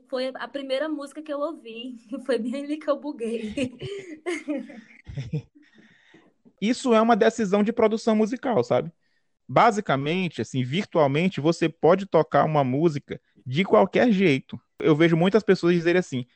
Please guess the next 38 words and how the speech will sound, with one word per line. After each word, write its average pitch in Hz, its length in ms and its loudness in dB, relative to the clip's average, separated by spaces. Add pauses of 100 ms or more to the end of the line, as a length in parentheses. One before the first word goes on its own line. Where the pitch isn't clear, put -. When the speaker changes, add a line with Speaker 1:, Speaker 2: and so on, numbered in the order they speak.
Speaker 2:
"Faça 180 540 2
isso 190 300 -2
que 202 100 2
a 180 80 4
música 185 440 2
pede", 160 600 2
porque - 240 -4
a 151 80 2
música 156 320 -4
pede 175 320 0
assim. 202 200 -4
Não, 131 100 -2
a 110 40 0
música 151 240 -2
não 175 80 -2
pede 190 220 0
nada. 196 360 -2 (120)
É 131 100 -2
tudo 190 240 0
dec-, 214 260 0
é 156 100 4
tudo 208 360 -4
decisão 185 680 0 (520)
de 135 120 -6
quem 190 180 0
tá 170 160 4
executando 185 560 0
a 208 40 2
música, 156 440 -2
sabe? 120 260 -2
É - 20 -2
tudo 156 200 -6
decisão 165 500 -2
do 160 80 0
maestro, 170 640 2 (460)
é - 100 -8
tudo 143 240 -8
decisão 151 680 -2